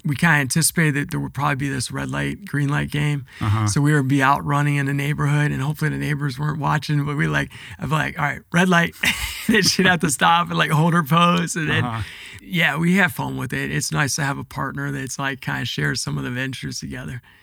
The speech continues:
Speaker 2: So you ran four hundred and fifty miles over one hundred and eight hours, four and a half days, and completed this race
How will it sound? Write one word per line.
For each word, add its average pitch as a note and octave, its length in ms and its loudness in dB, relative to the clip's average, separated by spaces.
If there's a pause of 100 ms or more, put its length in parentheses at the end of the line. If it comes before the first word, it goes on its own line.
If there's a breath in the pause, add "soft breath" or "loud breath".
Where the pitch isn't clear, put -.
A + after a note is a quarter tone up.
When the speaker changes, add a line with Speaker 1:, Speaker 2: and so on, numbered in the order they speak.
(480 loud breath)
Speaker 2:
So C3+ 540 2 (840)
you D#3+ 320 2
ran B2+ 680 4 (180)
four F3 440 2
hundred E3+ 320 4
and A2+ 160 0
fifty D3 440 0
miles A2 720 4
over A2 420 0
one B2 380 2
hundred B2+ 380 2
and A2 240 2
eight A2+ 320 0
hours, G#2 720 0 (160)
four - 240 -4
and G#2+ 80 2
a - 20 4
half G#2 240 2
days, G2 540 -2 (520 loud breath)
and B2 220 -2
completed C#3+ 460 2
this A2+ 220 0
race G#2+ 680 0